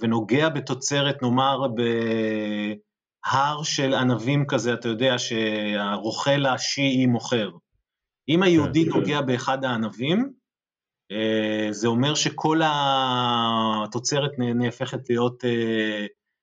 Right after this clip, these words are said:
Speaker 1: אה, טמאה, ובעצם, אה, במקרה הכי טוב, מחייבים אותו לקנות את כל הדוכן.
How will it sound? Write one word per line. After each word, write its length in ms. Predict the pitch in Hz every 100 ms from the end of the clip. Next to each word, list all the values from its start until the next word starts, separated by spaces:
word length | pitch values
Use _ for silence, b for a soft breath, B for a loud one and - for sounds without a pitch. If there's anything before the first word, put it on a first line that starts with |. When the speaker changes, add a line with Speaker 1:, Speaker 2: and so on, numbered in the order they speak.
| _ _ -
Speaker 1:
אה, 500 | 104 104 101 98 98 - -
טמאה, 380 | 113 110 135 247 - _ _ _ _ _ _ _ _ _ -
ובעצם, 720 | 110 120 139 151 160 156 151
אה, 440 | 139 127 127 123 120
במקרה 400 | 123 127 127 165
הכי 240 | 165 175 170
טוב, 500 | 196 190 180 185 147
מחייבים 440 | 135 135 123 147
אותו 180 | 156 151
לקנות 400 | 123 127 135 135
את 80 | 117
כל 160 | 135
הדוכן. 420 | 131 113 - 107